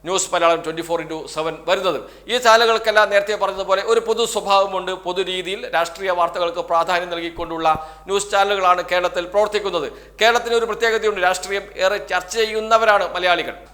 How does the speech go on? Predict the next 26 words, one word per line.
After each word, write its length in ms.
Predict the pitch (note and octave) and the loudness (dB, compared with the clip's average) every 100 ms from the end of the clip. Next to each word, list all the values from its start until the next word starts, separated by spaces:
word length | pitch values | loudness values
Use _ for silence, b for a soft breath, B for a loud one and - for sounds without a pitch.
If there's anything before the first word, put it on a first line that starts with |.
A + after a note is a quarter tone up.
| E3+ | -2
രാഷ്ട്രീയം 380 | F#3+ - A#3+ A3+ | -2 0 0 2
വിട്ട് 180 | G#3+ A3 G#3 | 0 0 -2
മറ്റൊരു 240 | F#3+ G3+ G#3 | -2 -4 0
കളിയില്ല 340 | G3 A3 A3+ G3+ - | 0 0 0 0 0
മലയാളികൾക്ക് 520 | F#3 F#3+ F#3 F3+ F#3 F3+ F3+ | 0 0 0 -4 -6 -6 -4
എന്നതുകൊണ്ട് 400 | G3+ A3 G#3 G3 F#3 | -2 -2 -2 0 0
തന്നെയാണ് 320 | F3 D#3+ B2+ B B - | 2 -2 -2 B B -6
ന്യൂസ് 200 | F3+ F#3 - | -4 -4 2
ചാനലുകളിൽ 420 | F#3 F#3+ F3+ F3 E3 D#3+ | 4 4 0 -4 -6 -6
ഇത്രയും 320 | G3+ G3+ F3+ - | -2 -2 -4 0
രാഷ്ട്രീയ 400 | D#3 F3 - G#3+ F#3 | 2 2 -4 -2 2
വാർത്തകൾ 360 | E3+ E3 E3 E3 E3 | 0 0 -4 -6 -2
വരുന്നത്. 400 | E3+ F3+ F3+ D#3 - - E3+ | -2 -2 -4 -4 -6 -8 -4
എന്നാൽ 200 | G#3 G#3 - | 0 0 2
അതല്ല, 280 | F#3+ G#3+ A3+ F3 - - | 4 4 6 4 2 -4
അതിനപ്പുറത്ത് 560 | F#3 F#3 - G3+ G3+ F#3+ E3+ | -2 -2 -2 -4 -4 -6 -2
വേറെ 180 | F3+ F3+ - | -2 -2 0
സാധ്യതയുണ്ട്. 640 | E3 F3 F3 F3 F3 F3 C3+ B B D#3 | 2 2 -2 -4 -2 0 -2 B B 2
രാഷ്ട്രീയ 340 | F#3 - G#3 G3 | 2 4 4 4
വാർത്തകൾക്ക് 420 | F#3 G3 F#3+ G3+ F#3 | 2 -2 -4 -2 4
പ്രാധാന്യം 380 | F#3 G3 G3 F#3+ | 6 4 2 -2
കൊടുക്കുന്നതോടൊപ്പം 640 | F#3 F#3+ G3 G3 G3 G#3 G#3 | -4 -4 0 2 2 2 0
തന്നെ 140 | F#3 D3+ G3 | -2 0 -2
മറ്റു 180 | G3+ A#3+ | 0 4
വാർത്തകൾ, 340 | A3 G#3 E3+ C3+ - | 4 4 -2 -6 -2
ജനപക്ഷത്ത് 460 | F#3 G#3 G3+ G#3 | 0 0 -2 -4